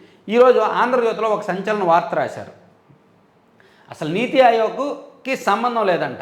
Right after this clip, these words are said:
నీతి ఆయోగ్ వాళ్ళు చెప్పలేదంట. జగన్ and కోకు మైండ్ బ్లాంక్.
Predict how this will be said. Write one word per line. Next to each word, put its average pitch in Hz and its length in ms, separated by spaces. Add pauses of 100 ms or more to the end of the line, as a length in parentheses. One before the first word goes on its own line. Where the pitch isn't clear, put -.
(200)
నీతి 226 260
ఆయోగ్ 208 280
వాళ్ళు 226 240
చెప్పలేదంట. 175 480 (720)
జగన్ 220 360
and 220 80
కోకు 220 200
మైండ్ 202 340
బ్లాంక్. 175 380